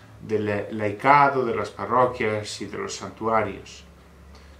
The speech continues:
Como sé que, eh, las familias Rock de Argentina se reúnen en estos días en Córdoba para un momento de formación, entonces aprovechaba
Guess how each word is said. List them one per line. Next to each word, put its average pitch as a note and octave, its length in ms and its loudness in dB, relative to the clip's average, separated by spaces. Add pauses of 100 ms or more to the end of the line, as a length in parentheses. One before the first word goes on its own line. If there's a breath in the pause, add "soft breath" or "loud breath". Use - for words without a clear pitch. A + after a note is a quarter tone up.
Como A#2 720 0
sé A2+ 300 -4
que, A2+ 560 -2
eh, - 60 -10
las G#2+ 160 -8
familias A2 520 -4
Rock A#2 300 2
de G2+ 440 -2 (420 loud breath)
Argentina A2+ 640 -4
se G#2 240 -4
reúnen G#2 600 0
en F#2+ 160 -8
estos G2 360 -8
días A#2+ 520 0 (360 loud breath)
en F#2+ 120 -12
Córdoba A#2+ 840 2 (480 loud breath)
para G2+ 380 -6 (280)
un A2 60 -12
momento G#2 400 -4
de F#2+ 120 -2
formación, B2 840 -2 (340 loud breath)
entonces C3+ 400 -4
aprovechaba A#2+ 880 2